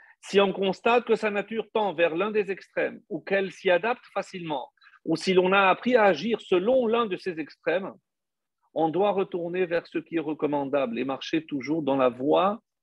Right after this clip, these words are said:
des hommes vertueux. Bederech hatovim. Et c'est quoi ? Haderech hayeshara. C'est la voie droite,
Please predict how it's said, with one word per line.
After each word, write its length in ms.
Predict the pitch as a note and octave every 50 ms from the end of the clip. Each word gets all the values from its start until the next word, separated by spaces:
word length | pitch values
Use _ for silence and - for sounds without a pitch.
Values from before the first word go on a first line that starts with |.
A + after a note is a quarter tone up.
| _ _ _ _ _ _ _ _ _ _ _
des 380 | - B2 C#3+ D3 C#3+ B2+ - F3+
hommes 200 | G3+ G#3+ G3 E3
vertueux. 640 | D3 E3 D#3+ - - - C#3+ D3 D#3 D3 A#2 - - _ _ _ _ _ _ _
Bederech 560 | - A#2+ B2+ C3 B2 C#3+ E3 E3+ F#3+ G3 F#3+ - - _ _
hatovim. 640 | - - D3+ D3 - D3+ C#3+ B2 D3 D#3 B2+ A2 G2 - _ _ _ _
Et 100 | - C#3
c'est 180 | - F3 D#3 -
quoi ? 400 | - C#3+ C#3 C#3+ D#3 F#3+ G3+ - _ _ _ _ _
Haderech 520 | - C#3 C#3+ C3+ C3+ E3+ F3 F#3 F3 -
hayeshara. 640 | E3 D#3 C#3+ C#3+ - - C#3+ C#3 D#3 C#3+ A#2 A#2 - _ _ _ _ _
C'est 140 | - - C#3
la 120 | C3 B2+ A#2
voie 440 | A2+ A#2+ C3 C#3 D3+ D#3+ - - -
droite, 460 | B2+ A#2 A#2+ B2+ C#3 A#2 G#2 -